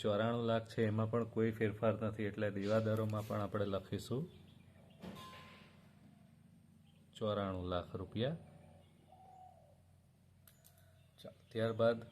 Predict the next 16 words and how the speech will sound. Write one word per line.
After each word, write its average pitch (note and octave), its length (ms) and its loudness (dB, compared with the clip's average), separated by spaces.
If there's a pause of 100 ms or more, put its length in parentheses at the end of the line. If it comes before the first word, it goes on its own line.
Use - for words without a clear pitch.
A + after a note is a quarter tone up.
(320)
લેણી G#2+ 380 4
હુંડી, G2+ 280 -2 (800)
લેણી A2+ 300 2
હુંડીની A2 440 2
રકમ G#2+ 280 2 (100)
વીસ G#2 180 0 (120)
લાખ G#2 180 2 (100)
છે A2 120 0 (280)
તો - 80 -10 (140)
લેણી G2+ 280 -2
હુંડી G2+ 280 -2
લખી F#2+ 300 -4
દઈશું F#2+ 380 -4
વીસ G2 200 -4 (100)
લાખ. A#2 180 -4 (640)
ત્યારબાદ A#2 440 0